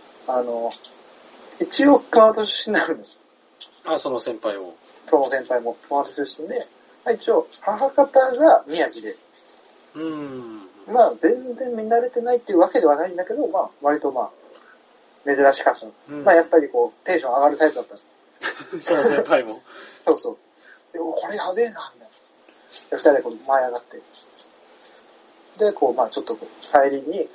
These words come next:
Speaker 1: 少しちょっと回り道して、で、その、今住んでるところの近くに、あの、また別の先輩のご実家があって、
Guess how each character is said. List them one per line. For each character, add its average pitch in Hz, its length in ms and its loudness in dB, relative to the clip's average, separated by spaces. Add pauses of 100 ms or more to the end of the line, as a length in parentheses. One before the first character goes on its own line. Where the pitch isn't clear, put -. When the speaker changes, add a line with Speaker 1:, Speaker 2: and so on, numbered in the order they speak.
(120)
Speaker 1:
少 285 100 0
し - 100 -10
ち - 60 2
ょ 160 60 6
っ - 20 4
と 151 80 -6
回 135 240 4
り 135 100 -10
道 - 40 -18
し - 140 -20
て、 - 160 -12 (920)
で、 156 320 8
そ 160 120 -8
の、 147 280 -4 (300)
今 190 160 2
住 165 140 -4
ん 143 40 -8
で - 60 -2
る - 60 0
と 139 80 -6
こ 160 80 2
ろ 226 80 -2
の - 140 -6 (120)
近 - 240 0
く 135 100 -8
に、 240 220 -6 (880)
あ 123 120 -4
の、 113 340 -6 (380)
ま 139 80 -2
た - 60 -8
別 143 240 2
の 196 120 4
先 202 300 -4
輩 202 180 6
の 240 100 -2
ご 139 180 0
実 - 220 -10
家 165 160 4
が 190 280 6
あ - 40 -2
っ - 20 -20 (200)
て、 110 180 -10